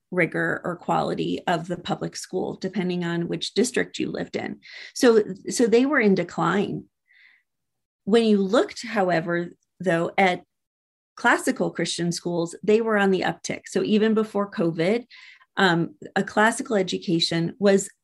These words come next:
the type of education that really resonated with parents. And honestly, it was worth paying for, because that's tough, right? You're paying your property taxes,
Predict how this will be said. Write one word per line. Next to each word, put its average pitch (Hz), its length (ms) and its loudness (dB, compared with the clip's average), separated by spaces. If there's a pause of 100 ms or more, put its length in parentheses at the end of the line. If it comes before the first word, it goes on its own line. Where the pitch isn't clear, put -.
(220)
the 202 160 4
type 247 340 0
of 262 140 -2
education 185 600 -2
that 180 260 -4
really 240 320 2
resonated 175 920 0 (160)
with 180 340 -2
parents. 180 580 -4 (100)
And 208 280 4
honestly, 220 400 2
it - 60 -2
was 202 180 2
worth 208 560 0 (120)
paying 214 520 0
for, - 480 -8 (760)
because 247 240 2
that's 302 280 2
tough, 320 420 0
right? 233 160 2
You're 220 160 0
paying 254 480 2
your 196 120 2
property 214 500 0
taxes, 175 640 0